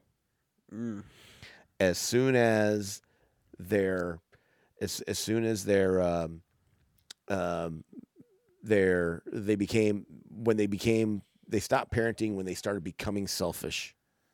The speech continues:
Speaker 2: instead of selfless. And then they became over-medicated, they became over-caffeinated, they became overscheduled, they became just, um, more, uh, more self-centered,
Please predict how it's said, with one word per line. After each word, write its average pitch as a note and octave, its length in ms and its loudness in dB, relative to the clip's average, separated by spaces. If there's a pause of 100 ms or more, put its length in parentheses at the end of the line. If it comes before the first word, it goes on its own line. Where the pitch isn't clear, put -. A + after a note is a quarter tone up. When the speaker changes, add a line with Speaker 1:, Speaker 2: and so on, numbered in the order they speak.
(580)
Speaker 2:
instead F#2+ 320 0
of F2+ 80 -2
selfless. - 840 -4 (1120)
And F#2+ 220 2
then A#2 220 6
they A#2+ 140 6
became A#2 500 4
over-medicated, G#2+ 1040 6
they G2+ 140 -2
became G2+ 440 -4
over-caffeinated, G2+ 1080 2
they G2+ 160 2
became F#2+ 440 0
overscheduled, G#2 840 2 (340)
they G#2+ 140 6
became G2+ 720 0 (240)
just, - 400 -2 (380)
um, F#2+ 260 0 (220)
more, G2+ 520 4
uh, F#2 300 2 (260)
more F#2+ 200 -2
self-centered, G2 720 0